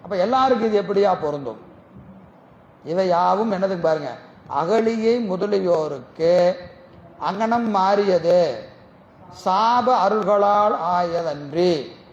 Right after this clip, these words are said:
கண்ம மாத்திரையால் அன்று ஆகலான். வினையால ஆகல. நீங்க இதுவரைக்கும் எனக்கு வினைக்கு தக்கவாறு அச்சு மாறும், ஒரு அச்சு அழிந்து மற்றொரு அச்சாய்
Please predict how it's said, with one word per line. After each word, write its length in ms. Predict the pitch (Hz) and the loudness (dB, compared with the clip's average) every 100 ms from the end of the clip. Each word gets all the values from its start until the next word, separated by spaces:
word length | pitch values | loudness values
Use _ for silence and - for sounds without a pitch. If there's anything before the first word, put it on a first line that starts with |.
| - - - | -20 -14 -4
கண்ம 400 | 175 226 247 254 | -2 0 0 0
மாத்திரையால் 1160 | 220 214 214 233 214 208 202 202 214 226 - | 2 0 0 -2 0 0 0 2 2 2 -2
அன்று 420 | 165 196 208 214 202 | -4 -6 -2 0 0
ஆகலான். 580 | 156 165 156 170 165 - - - - - - - 160 | 0 0 0 0 0 -4 -16 -20 -20 -20 -20 -12 -4
வினையால 560 | 208 262 262 247 233 | -2 2 2 4 4
ஆகல. 380 | 240 202 196 190 160 - - - - - - - - - - - - - 165 | 4 4 2 2 0 -4 -16 -20 -20 -20 -20 -20 -20 -20 -20 -20 -20 -20 -12
நீங்க 260 | 180 208 | -8 -4
இதுவரைக்கும் 480 | 196 202 208 208 202 | -2 0 0 0 -4
எனக்கு 140 | 185 | -4
வினைக்கு 400 | 175 208 226 220 | -4 -4 -6 -8
தக்கவாறு 1000 | 185 165 180 170 160 139 135 127 139 131 - - - - - | -8 -8 -4 -2 -2 -2 -4 -6 -6 -8 -12 -20 -20 -16 -6
அச்சு 340 | 160 - 220 | -6 -4 -4
மாறும், 640 | 180 147 135 147 165 147 - - - - - | -2 0 0 2 2 0 -4 -16 -20 -14 -2
ஒரு 220 | 175 214 | 2 2
அச்சு 360 | 208 - - 190 - | 0 -4 -14 -14 -8
அழிந்து 720 | 143 170 180 170 151 151 151 - - - | -2 0 0 -2 0 0 -2 -8 -20 -8
மற்றொரு 420 | 180 185 226 214 | -6 -2 0 0
அச்சாய் 500 | 196 - 208 233 330 | 0 -2 0 2 0